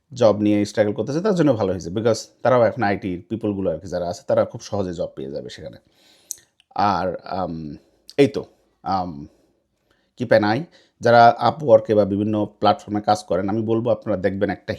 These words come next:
হিউজ, মানে একটা, একটা wave of work তৈরি, মানে চলে আসবে সেখানে। So আপনারা প্রিপেয়ার হয়ে থাকেন, কাজ ধরেন, কাজ শুরু করে দেন, নিজেদেরকে বিল্ড আপ করেন। যারা জব করেন না, আউটসোর্সিং করেন, আমি বলবো that's an opportunity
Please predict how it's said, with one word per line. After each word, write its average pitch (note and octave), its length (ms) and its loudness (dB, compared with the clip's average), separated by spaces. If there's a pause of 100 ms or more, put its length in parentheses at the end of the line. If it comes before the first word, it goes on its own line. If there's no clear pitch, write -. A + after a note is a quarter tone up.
হিউজ, C3 520 2 (160)
মানে F#2+ 160 -2
একটা, E2 440 -4
একটা - 200 -4
wave A#2 280 2
of G2+ 140 2 (160)
work G2 300 2 (160)
তৈরি, F#2 340 -4
মানে F2 200 -8
চলে F#2+ 240 -4
আসবে F2+ 300 -4
সেখানে। G2+ 380 -6 (600)
So - 100 0
আপনারা A2 300 2
প্রিপেয়ার A2 480 2
হয়ে A2 120 2
থাকেন, D#3+ 380 -2 (240)
কাজ G2+ 240 0
ধরেন, A2 360 0 (140)
কাজ G2 160 -6
শুরু F#2+ 220 -8
করে F#2 260 0
দেন, B2+ 180 0 (520)
নিজেদেরকে G#2+ 420 -2
বিল্ড G#2+ 260 -2
আপ A2 120 4
করেন। A#2 140 -4
যারা G#2+ 260 6
জব G#2 140 0
করেন G2+ 300 2
না, G2+ 320 -2
আউটসোর্সিং G2+ 460 -4
করেন, G#2+ 200 -4
আমি G#2 160 -2
বলবো F#2+ 280 -4
that's A2 320 -6
an A2 120 -2
opportunity G2 580 -10